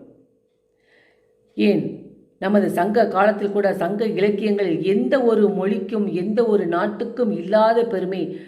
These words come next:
நமது தமிழ்நாட்டில் தமிழ் பெண்பார் புலவர்களுக்கு உண்டு. சங்க இலக்கியங்களில் நாற்பதற்கும் மேற்பட்ட பெண்பார் புலவர்கள் கவிகளை இயற்றியுள்ளார்கள்.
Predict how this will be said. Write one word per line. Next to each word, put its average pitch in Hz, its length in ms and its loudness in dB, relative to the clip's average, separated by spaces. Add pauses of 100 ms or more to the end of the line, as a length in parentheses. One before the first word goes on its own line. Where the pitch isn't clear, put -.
(140)
நமது 196 380 -2
தமிழ்நாட்டில் 202 800 0
தமிழ் 208 420 0
பெண்பார் 202 600 2
புலவர்களுக்கு 185 580 -2
உண்டு. 160 260 -2 (480)
சங்க 208 380 -4
இலக்கியங்களில் 208 680 2
நாற்பதற்கும் 240 720 0
மேற்பட்ட 202 600 0
பெண்பார் 202 520 0
புலவர்கள் 190 520 0 (760)
கவிகளை 202 440 0
இயற்றியுள்ளார்கள். 175 760 0